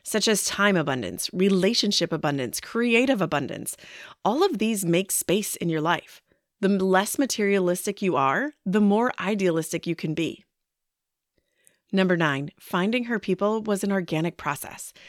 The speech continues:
She began by paying attention to how she felt after meeting someone new.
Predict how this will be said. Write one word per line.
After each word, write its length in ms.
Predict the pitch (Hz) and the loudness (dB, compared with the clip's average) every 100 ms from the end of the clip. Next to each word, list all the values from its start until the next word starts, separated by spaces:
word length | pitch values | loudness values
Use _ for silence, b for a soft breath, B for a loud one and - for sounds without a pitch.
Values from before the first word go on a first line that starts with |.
| B B B | B B B
She 180 | - | 0
began 440 | 240 202 226 254 269 | 2 2 0 2 2
by 120 | 208 | 2
paying 320 | - 214 233 | 0 -2 -2
attention 420 | 208 196 185 185 | -2 -2 -2 -2
to 80 | 165 | -2
how 260 | 143 185 220 | 0 0 0
she 180 | - 220 | 0 -4
felt 380 | - 160 165 - | 0 -2 0 -6
after 260 | 160 190 | -6 -2
meeting 380 | 170 156 170 202 | -2 0 0 -2
someone 480 | 190 165 165 156 156 | -2 -2 -2 -2 -2
new. 240 | 160 135 | -4 -6